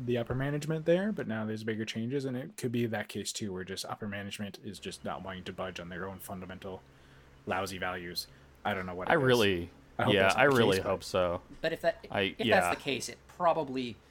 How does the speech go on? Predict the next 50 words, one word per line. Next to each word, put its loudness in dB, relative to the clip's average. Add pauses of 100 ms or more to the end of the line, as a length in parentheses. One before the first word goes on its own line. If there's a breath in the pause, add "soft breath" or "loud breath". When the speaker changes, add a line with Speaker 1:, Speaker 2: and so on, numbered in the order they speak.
(460 soft breath)
Speaker 3:
will -6
take -4
a 0
little -2
time 0
for -4
it -6
to, -6
I 0
guess, -4
trickle -4
down 0
to -12
the -8
rest -2
of -16
the -10
organization. -4
I -2
mean, -4
that's -4
the -12
problem. 6
The -6
person -2
at -8
the -10
top 4
sets -2
the -10
tone, -2
and -4
even -4
if -4
everyone -2
in 0
the 2
organization 2 (380 loud breath)
doesn't 4
usually 2
care 4
for 2
that 6
person, 0 (320)
just 4
removing 8
that 6
person 2
usually 0
doesn't 4